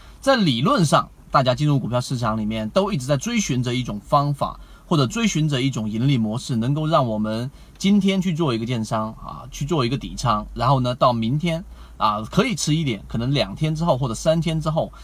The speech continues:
然后就出现一波比较快速的拉升，百分之十啊，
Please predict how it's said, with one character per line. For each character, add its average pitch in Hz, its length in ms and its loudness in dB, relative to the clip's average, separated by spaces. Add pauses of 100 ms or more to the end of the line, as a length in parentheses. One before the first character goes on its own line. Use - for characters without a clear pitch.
(160)
然 123 140 2
后 123 100 4
就 127 80 -2
出 - 140 -2
现 131 180 0
一 117 60 0
波 113 180 -2
比 101 100 -4
较 113 140 -4
快 190 180 2
速 - 140 -4
的 113 100 -2
拉 117 160 4
升， 123 280 -6
百 110 180 -4
分 123 80 -2
之 151 80 0
十 123 220 -6
啊， 151 200 0